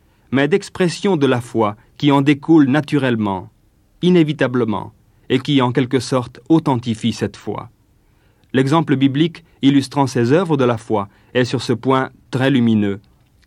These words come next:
Il s'agit d'Abraham qui n'a pas hésité à offrir son fils Isaac.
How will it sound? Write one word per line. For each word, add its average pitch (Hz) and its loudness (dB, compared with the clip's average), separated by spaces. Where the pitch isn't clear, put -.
Il 135 2
s'agit 135 -2
d'Abraham 123 2
qui 127 -2
n'a 123 0
pas 123 -4
hésité 127 0
à 123 2
offrir 131 -2
son 127 -4
fils 139 -4
Isaac. 107 -6